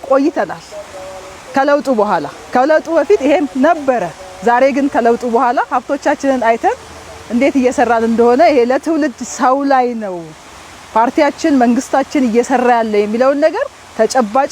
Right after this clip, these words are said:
መሬት ላይ እየታየ መሆኑን ማሳያ ነው። እንግዲህ ብዙ ክፍለ ከተማዎች በዚህ ስራም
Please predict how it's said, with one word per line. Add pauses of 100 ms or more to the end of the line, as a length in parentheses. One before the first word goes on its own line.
መሬት
ላይ
እየታየ
መሆኑን (400)
ማሳያ
ነው።
እንግዲህ
ብዙ
ክፍለ
ከተማዎች (580)
በዚህ
ስራም